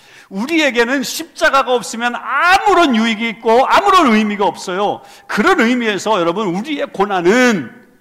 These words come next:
그리스도의 남은 고난을 채우는 것이기도 하다는 것을 이해해야 합니다.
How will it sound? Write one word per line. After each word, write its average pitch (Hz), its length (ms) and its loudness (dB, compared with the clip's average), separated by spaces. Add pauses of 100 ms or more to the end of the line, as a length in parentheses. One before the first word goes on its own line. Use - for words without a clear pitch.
(240)
그리스도의 302 640 0
남은 214 400 0
고난을 254 560 -2
채우는 294 560 -6
것이기도 208 880 -8 (120)
하다는 214 460 -16
것을 180 280 -18
이해해야 107 380 -18
합니다. - 380 -20